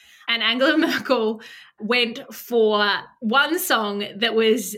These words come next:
completely left of field and has stunned so many people, but it's also just delighted so many more. And she picked a song by punk rocker Nina Hagen.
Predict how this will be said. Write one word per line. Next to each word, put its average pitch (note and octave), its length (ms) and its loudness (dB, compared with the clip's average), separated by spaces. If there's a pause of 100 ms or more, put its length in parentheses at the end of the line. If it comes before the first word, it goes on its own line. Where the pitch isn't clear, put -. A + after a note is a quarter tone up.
(120)
completely D#4 840 0
left B3 340 2
of A3 160 2
field G3+ 600 -2
and G#3+ 200 0
has A3+ 440 -4
stunned A#3+ 580 0
so A#3 320 0
many A#3+ 240 0
people, A3 380 0
but G#3 160 -4
it's - 140 -6
also G3+ 340 -2
just G#3 260 -4
delighted G3 800 -4 (220)
so G#3+ 280 0
many G3+ 220 -2
more. G3 420 -4 (260)
And A3 200 0
she A#3 240 -4
picked B3+ 320 -6
a A3+ 60 -2
song G#3+ 320 -2
by G#3 160 0
punk G#3 400 -4
rocker G#3+ 260 -2
Nina G3+ 320 -2
Hagen. G#3+ 460 -4